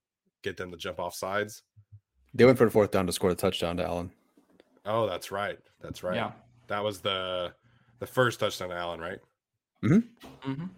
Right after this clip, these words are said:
Speaker 1: Okay.
Speaker 3: Oh, and then
Speaker 2: Good
Speaker 3: also the
Speaker 2: decisions.
Speaker 3: also the decision to challenge the Jared Cook, uh,
Speaker 1: That was so
Speaker 3: thing.
Speaker 1: weird.
Speaker 3: Yeah, I thought they pretty clearly got it, and then they were
Speaker 1: <laughs>
Speaker 3: like, "Well,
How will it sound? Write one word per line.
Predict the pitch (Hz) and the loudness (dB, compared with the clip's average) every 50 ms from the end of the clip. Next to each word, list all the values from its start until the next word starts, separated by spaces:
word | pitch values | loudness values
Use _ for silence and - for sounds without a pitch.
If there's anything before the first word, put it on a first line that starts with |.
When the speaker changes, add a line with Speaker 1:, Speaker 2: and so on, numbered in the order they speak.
| - _ _ _ - | -20 _ _ _ -20
Speaker 1:
Okay. | 85 - - 82 82 - _ _ _ _ _ _ _ _ _ _ _ _ - - _ _ _ _ _ _ _ _ _ _ _ _ _ _ _ _ _ _ _ _ _ _ _ _ _ _ _ _ _ _ _ _ _ _ _ _ _ - - - - | -18 -16 -16 -18 -18 -20 _ _ _ _ _ _ _ _ _ _ _ _ -16 -16 _ _ _ _ _ _ _ _ _ _ _ _ _ _ _ _ _ _ _ _ _ _ _ _ _ _ _ _ _ _ _ _ _ _ _ _ _ -16 -14 -2 2
Speaker 3:
Oh, | 151 143 135 | 4 6 6
and | 135 135 | 6 6
then | 131 143 | 10 10
Speaker 2:
Good | 175 | 10
Speaker 3:
also | 180 | 10
the | 185 185 | 10 10
Speaker 2:
decisions. | - 226 226 190 175 143 110 98 - - _ _ - - _ _ _ | 12 12 12 12 10 6 4 4 0 -6 _ _ -20 -20 _ _ _
Speaker 3:
also | 123 143 151 - - 165 | 2 4 4 4 4 2
the | 147 147 | 0 0
decision | 135 135 - 139 131 - 135 131 120 | -2 -2 -2 -2 -4 -4 -4 -6 -6
to | - - | -6 -10
challenge | - - 123 120 123 120 117 113 117 110 113 | -6 -4 -2 0 0 0 0 -2 -4 -6 -6
the | 117 110 110 113 110 107 107 107 107 104 98 98 - - 120 113 | -8 -6 -4 -2 0 0 2 2 0 0 -2 -4 -6 -8 -12 -6
Jared | 110 127 117 113 117 113 104 98 - | -2 0 2 2 2 0 -2 -4 -6
Cook, | - 120 110 110 - - - _ - - _ - | -6 -4 -4 -4 -6 -14 -20 _ -20 -16 _ -4
uh, | 110 107 98 95 85 76 71 - - - - - - - - _ _ _ _ | -2 -2 -2 -2 -2 -4 -4 -6 -8 -8 -10 -12 -14 -18 -20 _ _ _ _
Speaker 1:
That | - 107 120 120 | 0 2 2 2
was | 110 98 85 | 2 0 -4
so | - - 101 90 | -6 -6 -6 -4
Speaker 3:
thing. | 82 | -4
Speaker 1:
weird. | 80 82 85 90 90 85 - _ _ _ _ _ _ _ _ _ _ | -6 -8 -8 -10 -10 -14 -18 _ _ _ _ _ _ _ _ _ _
Speaker 3:
Yeah, | - 147 156 151 143 131 | -2 2 4 6 6 6
I | 131 143 | 6 4
thought | 180 196 202 202 - - _ | 2 0 0 -2 -2 -2 _
they | 175 170 139 - - - _ _ _ _ - | -2 -2 -2 -4 -10 -18 _ _ _ _ -12
pretty | - 165 196 185 | -8 -8 -8 -8
clearly | 190 - - 139 160 175 165 147 | -8 -4 -2 0 0 0 0 0
got | - 127 113 123 147 185 | 2 4 4 4 4 2
it, | 190 175 156 - | 0 0 -2 -4
and | 120 127 123 | -4 -4 -4
then | 127 131 | -4 -2
they | 131 127 | 0 2
were | 143 151 - | 2 2 2
Speaker 1:
<laughs> | |
Speaker 3:
like, | - - - 123 - - 117 | 2 2 2 0 0 0 0
"Well, | 127 135 135 135 135 135 131 131 - - | 2 4 4 4 4 2 0 0 -4 -8